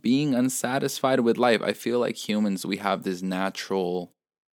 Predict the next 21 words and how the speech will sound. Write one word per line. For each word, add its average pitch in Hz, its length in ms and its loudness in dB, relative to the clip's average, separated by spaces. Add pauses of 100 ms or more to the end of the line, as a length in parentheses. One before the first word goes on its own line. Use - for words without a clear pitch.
(220)
I 117 100 2
don't 139 120 0
wanna 147 140 0
say 127 180 -2
a 107 60 0
natural 95 440 -2
pessimism 110 880 -4
or, 95 240 0
like, 92 220 -4
a 95 40 -2
natural 92 540 -4
distaste - 800 -4
of 123 160 -4
life, 131 380 -2
but 98 100 -2
I 110 80 -2
feel 123 260 -4
like 123 200 -4
we 117 160 0
naturally 110 640 -4
know 101 460 -2